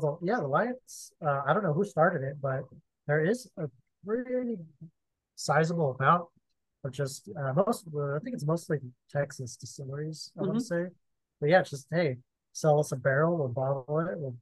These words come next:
Speaker 1: we're gonna put your name, slap your name on it right up front, and just kinda show off, like, 'Hey, check out what we got. We got this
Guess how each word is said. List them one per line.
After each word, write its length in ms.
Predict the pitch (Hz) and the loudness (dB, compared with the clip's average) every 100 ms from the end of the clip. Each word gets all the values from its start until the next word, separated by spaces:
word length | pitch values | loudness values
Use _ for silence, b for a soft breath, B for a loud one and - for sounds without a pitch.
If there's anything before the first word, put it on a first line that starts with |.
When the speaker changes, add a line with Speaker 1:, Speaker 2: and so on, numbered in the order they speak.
| _ _ - | _ _ -10
Speaker 1:
we're 140 | 135 | -6
gonna 160 | 135 127 _ - | -4 -6 _ -10
put 100 | 165 | -6
your 140 | 151 127 | -6 -4
name, 320 | 139 165 170 | -2 -2 -4
slap 400 | - - 135 - | -10 -4 -4 -2
your 80 | 135 | -2
name 200 | 143 151 | -2 0
on 140 | 156 | 2
it 40 | 160 | 0
right 220 | 143 135 | 0 -2
up 120 | 117 - | -4 -2
front, 300 | 139 175 233 _ _ _ _ _ _ _ _ - | 0 0 -4 _ _ _ _ _ _ _ _ -8
and 520 | 135 127 127 127 127 117 _ _ _ _ _ _ _ - | -4 -2 -2 -4 -8 -12 _ _ _ _ _ _ _ -10
just 180 | 131 - | -10 -4
kinda 180 | 143 131 | -2 -2
show 240 | - 135 | -2 0
off, 220 | 135 135 - _ - | 0 -2 -4 _ -12
like, 160 | 127 120 | -10 -2
'Hey, 180 | 185 131 117 - | -2 -2 -6 -10
check 180 | 147 147 | -2 0
out 120 | 147 | 0
what 120 | 143 | 0
we 100 | 170 | -2
got. 280 | 139 120 165 | -2 -2 -4
We 80 | 170 | -6
got 200 | 131 - | -8 -8
this 180 | 127 | -10